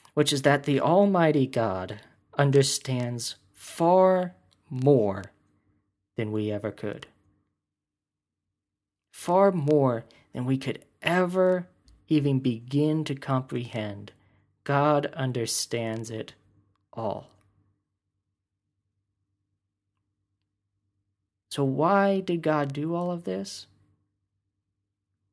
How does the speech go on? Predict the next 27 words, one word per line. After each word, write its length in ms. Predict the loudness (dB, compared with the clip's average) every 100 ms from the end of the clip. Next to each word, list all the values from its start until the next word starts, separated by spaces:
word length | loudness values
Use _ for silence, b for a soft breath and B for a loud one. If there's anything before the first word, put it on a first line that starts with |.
| _ _ -4
Well, 360 | 0 0 -2 b b b b _ _ -12
it's 260 | -10 -8
not, 320 | -6 -8 -6
maybe 320 | -2 0 2 0
it's 180 | -2
not 240 | -4 -4 -4
something 640 | -6 -6 -6 -6 -6 -8 -12 _ _
for 160 | -6 -6
mankind 680 | -4 -6 -6 -6 -8 -8 -8
to 100 | -8
know. 280 | -8 -8 -12 _ _ _ _ _ _ _ _ _
Maybe 280 | 2 4 4
it's 160 | 2 0
something 340 | -2 -2 -4
that 140 | -2
we 140 | 0 -2
couldn't 360 | -2 -6 -6
begin 460 | -8 -6 -2 -2 -4
to 160 | -8 -8
understand. 840 | -8 -6 -8 -8 -6 -6 -8 -14 -20 _ _ _ _ _ _ _ _ _ _ _ -2
But 100 | 0
we 180 | 0 -2
can 160 | -4
take 380 | -4 -2 -2 -2
comfort 440 | -6 -6 -4 -4
in 200 | -4 -6
knowing 480 | -8 -6 -8 -10 -14